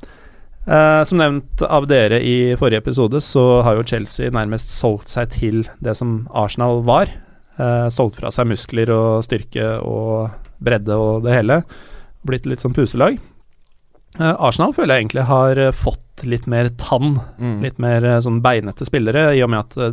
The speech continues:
Speaker 1: de nå har, eh, Xhaka, som, eh, jeg vil tro vil få en bedre andre sesong. Han, eh,
Speaker 2: Jeg tror han kommer til å gjøre det kjempebra.
Speaker 1: Ja, og det så også veldig bra ut fra hans side mot, eh, Leicester i åpninga. Eh, han kommer til å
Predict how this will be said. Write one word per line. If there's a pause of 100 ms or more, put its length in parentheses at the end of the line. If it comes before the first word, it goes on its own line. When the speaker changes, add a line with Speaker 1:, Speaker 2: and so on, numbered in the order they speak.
(280)
Speaker 1:
de
nå
har,
eh,
Xhaka, (720)
som,
eh,
jeg
vil
tro
vil
få
en
bedre
andre
sesong. (240)
Han,
eh,
Speaker 2:
Jeg
tror
han
kommer
til
å
gjøre
det
kjempebra. (140)
Speaker 1:
Ja, (240)
og
det
så
også
veldig
bra
ut
fra
hans
side
mot, (160)
eh,
Leicester
i
åpninga. (760)
Eh,
han
kommer
til
å